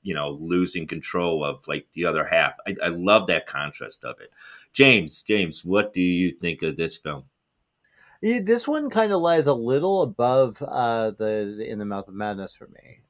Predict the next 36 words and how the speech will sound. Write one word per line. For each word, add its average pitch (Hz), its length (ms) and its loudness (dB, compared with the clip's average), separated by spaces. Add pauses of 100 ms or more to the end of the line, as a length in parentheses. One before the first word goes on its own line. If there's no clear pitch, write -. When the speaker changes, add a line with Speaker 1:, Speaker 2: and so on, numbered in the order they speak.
Speaker 2:
uh, 117 220 -6
when 113 200 -6
it 113 100 -10
comes 117 480 -10
to, 104 300 -4
um, 95 360 -10 (380)
comparing 110 500 -4
so 113 180 -6
far, 104 440 -2 (640)
uh, 113 560 -2
about 117 380 -4
movies 113 340 -4
about 104 240 -6
writers. 117 520 0 (160)
Uh, 127 480 0 (120)
I 139 160 2
like 143 380 4 (100)
Timothy 127 440 -4
Hutton 113 480 -6
ma-, 113 180 -10
a - 80 -8
little 110 240 -6
more 110 240 -6
than 107 320 -14 (100)
perhaps 107 400 -6
Joe 107 220 -6
does. 107 340 -8 (320)
<laughs> - 360 -14
I've 165 380 12
always 165 300 12
been 160 160 6
a 147 60 8
fan 131 300 6
of 123 100 -2
the 127 80 0
guy. 120 400 0